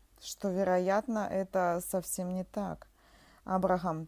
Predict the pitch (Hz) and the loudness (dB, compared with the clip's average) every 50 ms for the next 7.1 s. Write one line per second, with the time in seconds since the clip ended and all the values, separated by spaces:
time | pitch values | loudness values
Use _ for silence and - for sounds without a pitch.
0 | - - 226 220 - 233 240 240 247 247 254 294 302 262 202 170 175 - - - | -4 0 0 2 4 4 4 4 6 6 4 4 4 4 4 2 2 0 -4 -4
1 | - 226 226 226 233 240 240 247 277 320 370 285 196 190 - - 208 214 202 185 | 0 2 2 4 4 4 4 4 4 4 4 2 0 0 0 0 0 0 2 4
2 | - 185 175 180 190 208 233 262 285 269 - - 180 165 160 165 170 190 202 190 | 4 6 6 6 4 4 4 4 4 2 0 -4 -4 -4 -4 -2 0 4 6 6
3 | 180 190 208 208 - - - 240 233 - 160 - 170 - _ - - - - - | 8 8 6 4 2 -2 0 0 2 2 0 0 -2 -6 _ -20 -20 -20 -20 -20
4 | - - - - 202 - - 226 190 202 277 294 294 285 277 247 277 277 277 254 | -20 -8 -4 -2 -2 0 0 2 6 10 10 10 10 10 8 6 4 4 4 4
5 | 240 262 262 220 190 175 - - - - 170 185 185 190 202 196 226 240 247 233 | 4 4 4 4 2 2 0 -2 -2 2 4 6 6 6 6 4 4 4 4 4
6 | 226 214 202 185 190 190 196 202 202 - - 202 208 214 214 208 175 156 156 - | 4 2 2 0 0 0 0 0 0 2 2 2 2 2 0 0 -2 -2 -4 -6
7 | - | -12